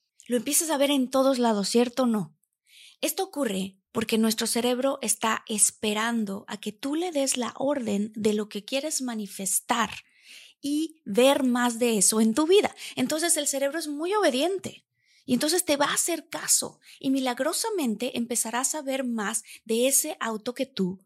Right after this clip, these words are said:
quieres. Así pues, usando esta misma analogía, podemos entonces darle la orden a nuestro cerebro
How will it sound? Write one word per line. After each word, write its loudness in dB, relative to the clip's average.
quieres. 2
Así -2
pues, -4
usando 2
esta 0
misma 0
analogía, -2
podemos 0
entonces -2
darle 0
la -4
orden -4
a -4
nuestro -4
cerebro -4